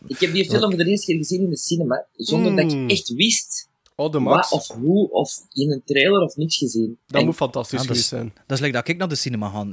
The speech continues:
Speaker 2: tweeduizend zestien
Speaker 1: Ja,
Speaker 2: eigenlijk.
Speaker 1: ja. Vroeger, eh, <laughs> ja, was,
Speaker 3: Oh, dan
Speaker 1: kon
Speaker 3: ben ik
Speaker 1: dat
Speaker 3: dan wel
Speaker 1: alles
Speaker 3: jaloers op dat
Speaker 1: gemakkelijker.
Speaker 3: jij dat ooit in de cinema gezien hebt zelfs.
Speaker 1: Ja, ja,
Speaker 3: Ja.
Speaker 1: ik was toen, eh, ja, dertien zeker.
Speaker 3: Wauw.
Speaker 1: Dus, eh,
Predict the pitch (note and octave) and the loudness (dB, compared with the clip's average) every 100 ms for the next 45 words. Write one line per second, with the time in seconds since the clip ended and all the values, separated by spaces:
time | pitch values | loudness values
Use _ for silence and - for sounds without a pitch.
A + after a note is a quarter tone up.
0 | G#2+ A2+ A2 G#2 F#2+ - D3 C#3+ - F2+ | -8 -6 -4 -4 -2 -4 -4 -2 -2 -2
1 | - - - - - - C#3+ D3 D3+ E3 | -6 -6 -6 -8 -18 -4 0 0 2 2
2 | - - - - - - - A2 - - | 4 2 2 2 0 -2 0 0 0 -2
3 | E3+ E3 C#3 C3+ B2 F3+ F3+ E3+ E3+ F#3 | -2 2 4 4 4 2 2 2 2 2
4 | F#3 E3 D3 D#3+ D#3+ D#3 F3 F3+ D#3+ C3+ | 2 0 -2 0 -2 -2 -6 -4 -4 -4
5 | - E3 A#2+ A2+ A2 A#2 A#2 - A#2 A#2+ | -4 -4 -4 -6 -8 -8 -10 -10 -10 -10
6 | - B2+ C3 C#3 C3 C3 - C3+ - C#3 | -2 2 2 2 0 -2 -2 -4 0 -2
7 | C3 A2 A#2+ A2+ A2 - B2 - B2 D#3 | 0 -2 0 -2 -4 -6 -8 -4 -6 -4
8 | F#3 G3+ A#2+ B2+ B2 A2 - | -6 -2 0 2 0 -4 -10